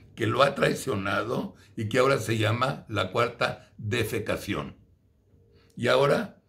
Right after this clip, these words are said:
un, mi postdata a la señora Sheinbaum. Señora Sheinbaum, me llegó su informe, un informe muy largo y lleno de mentiras. Un informe en el que creí que usted hablaba de Shangri-La.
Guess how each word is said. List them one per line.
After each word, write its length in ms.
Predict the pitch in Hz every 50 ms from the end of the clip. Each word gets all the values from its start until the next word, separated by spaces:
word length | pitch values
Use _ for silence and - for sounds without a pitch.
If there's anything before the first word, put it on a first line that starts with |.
| _ _ _ _ _ _ _
un, 440 | - 123 135 139 135 135 135 - 107
mi 100 | 113 117
postdata 520 | 107 123 120 107 - 139 131 135 - 139 127
a 200 | - - 117 113
la 120 | 110 107
señora 420 | 101 - 98 98 98 104 104 104 98
Sheinbaum. 520 | - - 92 90 85 80 71 69 69 67 - - _ _ _ _ _ _ _ _ _ _ _ _
Señora 480 | _ - - 135 131 147 156 160 175 180
Sheinbaum, 640 | - - - 127 117 107 95 87 82 - - - - - _ _ _ _ _ _ -
me 180 | 120 120 131 131
llegó 320 | 135 139 139 - 156 156
su 160 | - - 180
informe, 720 | 165 156 147 - 123 113 107 107 101 87 78 - - - _ _ _ _ _ _ _ _ _
un 180 | - 156 170 180
informe 460 | 180 175 - 143 147 147 143 131 127
muy 240 | 127 127 135 147 147
largo 560 | 139 139 131 139 139 143 147 156 - - - -
y 140 | 120 120
lleno 340 | 107 117 127 135 139 135 135
de 100 | 135 120
mentiras. 800 | 104 98 87 87 87 - 92 92 85 73 69 - - - - _ _ _ _ _ _ _ _ _ - _ -
Un 160 | 143 156 170
informe 720 | 175 180 160 - - 131 131 135 135 139 139 147 160 - - _ _ _
en 140 | - 123 123
el 140 | 127 120 110
que 180 | - 123 110
creí 400 | 110 123 117 123 131 139 147 143
que 100 | - -
usted 320 | 123 117 107 - 135 131 127
hablaba 460 | 127 120 117 120 117 123 123 123 127
de 120 | 123 113
Shangri-La. 840 | 101 - - 107 104 107 107 98 107 113 120 127 131 139 143 - -